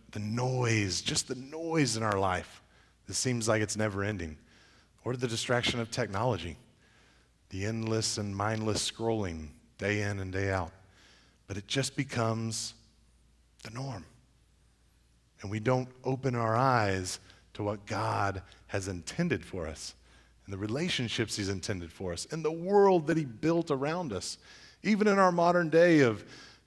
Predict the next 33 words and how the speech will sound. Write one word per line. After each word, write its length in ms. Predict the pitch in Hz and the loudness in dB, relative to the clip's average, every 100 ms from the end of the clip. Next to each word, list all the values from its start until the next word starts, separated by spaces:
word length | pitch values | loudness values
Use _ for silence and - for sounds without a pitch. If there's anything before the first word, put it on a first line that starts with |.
| _ | _
buildings 460 | 185 185 147 135 110 | 4 4 6 4 2
and 120 | 120 | -2
skyscrapers, 720 | - 165 160 - 131 107 98 - | 2 4 4 2 0 -2 -8 -14
he 300 | - - 214 | -12 0 2
inspired 680 | 190 147 - - 196 190 127 | 4 0 -2 -2 0 2 0
someone 400 | - 160 156 139 | -2 -2 -2 -2
to 180 | 135 117 - | -2 -4 -6
have 280 | 120 196 196 | 2 2 4
that 160 | 131 | 4
architecture 680 | 101 107 120 104 110 - 110 | 2 -2 -4 0 -2 0 -4
in 80 | 92 | -4
mind. 380 | 95 92 85 80 - - - - _ _ _ _ | -4 -4 -6 -12 -20 -20 -20 -20 _ _ _ _
And 100 | - | -6
we 80 | 131 | -4
can 180 | 175 143 | 0 0
be 160 | 139 143 | 2 0
awe-inspired 920 | 143 139 143 123 - 107 104 104 101 - - _ | 0 2 2 2 2 4 4 2 -2 -8 -20 _
all 640 | - 127 127 117 104 92 - | 0 4 4 4 0 -4 -10
the 100 | 95 | -10
time. 600 | 90 - 123 113 92 82 82 - - - _ _ | -10 -6 -4 -2 -4 -8 -14 -20 -20 -20 _ _
Yet, 380 | 101 113 104 104 | 0 4 4 0
I 80 | 98 | -4
know 160 | 98 104 | -2 -2
I 80 | |
find 260 | 98 110 101 | -2 -2 -2
myself 800 | 95 82 - 156 113 104 - - _ _ _ _ _ _ _ _ _ _ | -4 -4 -2 2 2 0 -6 -20 _ _ _ _ _ _ _ _ _ _
caught 220 | - 95 92 | -12 -6 -2
up 160 | 101 | -2
in 80 | 107 | -2
the 120 | 104 | -2
idol 300 | 104 104 107 | 0 2 2
of 120 | 107 | 0
distraction. 600 | 107 113 135 139 139 90 | -2 -4 -4 -4 -8 -12